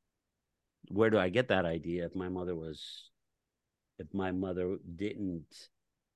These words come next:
treat me that way or treated me badly or didn't, where do I get the global idea?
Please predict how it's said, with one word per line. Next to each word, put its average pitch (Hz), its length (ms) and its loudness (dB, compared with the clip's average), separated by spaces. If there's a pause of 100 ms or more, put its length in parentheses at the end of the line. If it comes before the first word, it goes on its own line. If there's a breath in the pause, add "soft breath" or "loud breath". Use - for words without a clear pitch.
(360)
treat 120 340 -2
me 92 120 -2
that 71 260 -10
way - 180 -20 (160)
or 101 140 -6
treated 98 300 -4
me 95 140 0
badly 85 560 -8 (120)
or 87 180 -4
didn't, 85 500 -4 (140)
where 113 220 4
do 135 120 4
I 104 100 2
get 98 180 -2
the 95 40 -6
global 95 380 -2
idea? 85 440 -6